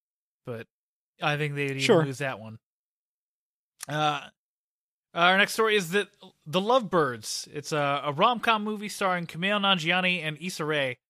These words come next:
Speaker 1: uh, is coming to Netflix by way of Paramount. Uh, everyone will remember that, uh, back in, I wanna say November or December of twenty nineteen,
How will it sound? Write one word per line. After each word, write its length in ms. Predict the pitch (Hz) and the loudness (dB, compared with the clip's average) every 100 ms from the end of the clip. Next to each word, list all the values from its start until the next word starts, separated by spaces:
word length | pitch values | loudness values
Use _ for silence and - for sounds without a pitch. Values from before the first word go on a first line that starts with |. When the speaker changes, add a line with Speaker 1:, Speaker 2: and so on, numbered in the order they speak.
| _ _ - | _ _ -8
Speaker 1:
uh, 160 | 131 143 | -4 -4
is 100 | - | -2
coming 200 | 208 202 | 0 2
to 60 | 180 | 0
Netflix 440 | 226 - 156 - | 0 -2 -6 -4
by 160 | 143 160 | 0 0
way 200 | 160 185 | 0 -2
of 160 | 196 | -4
Paramount. 720 | - 233 277 170 120 - - - _ _ _ _ _ _ _ _ - _ _ _ _ _ 143 | -4 0 0 0 -4 -10 -20 -20 _ _ _ _ _ _ _ _ -16 _ _ _ _ _ -10
Uh, 440 | 135 135 135 143 - | -6 -4 -4 -6 -6
everyone 300 | 170 170 190 | -4 -2 0
will 140 | 185 175 | 0 0
remember 500 | 180 190 196 190 170 - | 0 0 0 -2 -4 -2
that, 200 | 170 165 _ - | -2 -2 _ -10
uh, 140 | 170 165 - | -10 -10 -8
back 300 | - 180 - | 0 2 2
in, 260 | 170 160 151 | -2 -4 -8
I 80 | 147 | -6
wanna 160 | 170 | -6
say 160 | 160 175 | -4 -4
November 720 | 156 151 190 208 208 202 185 | -4 -2 -4 -2 0 0 0
or 120 | 165 | -2
December 760 | 139 139 - 214 208 208 208 185 | -4 -6 -6 -6 -4 -4 -6 -8
of 100 | 131 | -8
twenty 220 | 170 160 | -8 -6
nineteen, 580 | 151 139 180 175 175 | -6 -4 -6 -4 -6